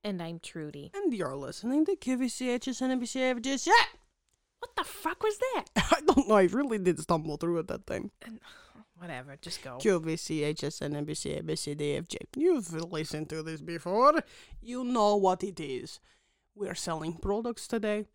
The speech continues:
Speaker 2: How are you, Trudy? Are you doing well today?
Speaker 1: I'm fucking fantastic.
Speaker 2: Well, for once. Um, so today
Speaker 1: That was
Speaker 2: got
Speaker 1: called
Speaker 2: a
Speaker 1: sarcasm.
Speaker 2: product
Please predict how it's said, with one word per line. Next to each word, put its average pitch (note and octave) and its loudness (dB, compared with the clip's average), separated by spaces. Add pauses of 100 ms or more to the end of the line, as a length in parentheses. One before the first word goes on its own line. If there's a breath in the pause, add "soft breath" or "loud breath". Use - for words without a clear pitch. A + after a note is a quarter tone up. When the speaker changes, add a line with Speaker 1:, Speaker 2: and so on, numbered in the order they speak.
(140)
Speaker 2:
How C#4+ 0
are C4 2
you, G3 0
Trudy? C#3+ -6
Are G3 0
you A3 -4
doing D#4 6
well D4+ 2
today? C#4 0 (520 soft breath)
Speaker 1:
I'm G3+ -6
fucking F#3 -10
fantastic. E3+ -12 (600)
Speaker 2:
Well, - -20 (220)
for - -8
once. - -10 (460 soft breath)
Um, B3 -4 (140)
so F#3+ -4
today G#3+ -2
Speaker 1:
That - -8
was D#3+ -12
Speaker 2:
got F3+ -4
Speaker 1:
called D3 -14 (120)
Speaker 2:
a D3 -16
Speaker 1:
sarcasm. D#3 -12
Speaker 2:
product C#4+ 4